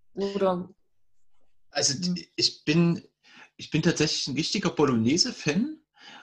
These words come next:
Speaker 2: und
Speaker 1: Mhm.
Speaker 2: hab vor kurzem ve-, vegetarische und vegane Bolognese für mich entdeckt und finde die, also obwohl ich gerne Fleisch esse, finde ich die bedeutend besser als die Fleisch-Bolognese. Also
Speaker 1: Und
Speaker 2: mit,
Speaker 1: was
Speaker 2: mit
Speaker 1: nimmst
Speaker 2: die
Speaker 1: du da dazu?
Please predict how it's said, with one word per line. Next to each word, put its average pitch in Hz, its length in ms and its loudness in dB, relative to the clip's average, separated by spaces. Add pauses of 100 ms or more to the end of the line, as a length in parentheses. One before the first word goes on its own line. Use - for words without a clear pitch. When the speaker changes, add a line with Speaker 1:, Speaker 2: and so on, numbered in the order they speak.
Speaker 2:
und 143 320 2
Speaker 1:
Mhm. - 40 -4
Speaker 2:
hab 160 180 0
vor - 220 -4
kurzem 156 580 -4
ve-, 131 280 -2
vegetarische 131 840 0
und 123 120 0
vegane 127 420 2
Bolognese 135 520 2
für - 120 -2
mich 113 160 2
entdeckt 110 340 0
und 117 60 -2
finde 156 300 -2 (140)
die, 143 280 4 (160)
also - 180 0
obwohl 139 200 6
ich - 120 -2
gerne 208 220 2
Fleisch - 360 0
esse, 180 220 0
finde 180 260 -4
ich - 200 -4
die 175 260 -2
bedeutend 143 480 0
besser 165 220 2
als 143 140 -6
die - 100 -2
Fleisch-Bolognese. 110 880 -2 (480)
Also 131 200 0
Speaker 1:
Und 127 60 2
Speaker 2:
mit, 180 140 4
Speaker 1:
was 165 100 6
Speaker 2:
mit - 100 0
Speaker 1:
nimmst 185 260 6
Speaker 2:
die - 20 -14
Speaker 1:
du 254 80 -4
da 254 160 2
dazu? 254 500 -4